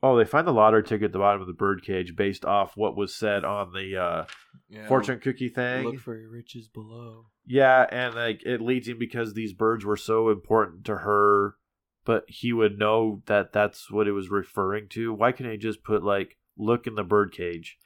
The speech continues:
Speaker 2: Who
Speaker 1: It's a
Speaker 2: knows?
Speaker 1: fortune cookie. Most of those things don't make sense. Just put, "Where there's two birds in a cage, look at the bo-," you know what I mean? Like, it's so cryptic. Like, you're really banking on, like, these really thin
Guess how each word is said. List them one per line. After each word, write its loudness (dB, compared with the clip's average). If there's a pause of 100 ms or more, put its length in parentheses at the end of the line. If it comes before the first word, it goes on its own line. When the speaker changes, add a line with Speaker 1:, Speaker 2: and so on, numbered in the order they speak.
(100)
Speaker 2:
Who -12 (140)
Speaker 1:
It's 0
a 4
Speaker 2:
knows? -10
Speaker 1:
fortune 0
cookie. -4
Most 0
of -12
those -2
things -4
don't 0
make -4
sense. -8
Just -8
put, -2 (560)
"Where 2
there's 2
two -8
birds 0
in -6
a -4
cage, -4 (280)
look -6
at -6
the -6
bo-," 2
you 0
know 2
what 4
I 2
mean? -2
Like, -2
it's -8
so 2
cryptic. -4
Like, -4 (480)
you're 2
really 6
banking -2
on, -2
like, -10
these -12
really 0
thin -8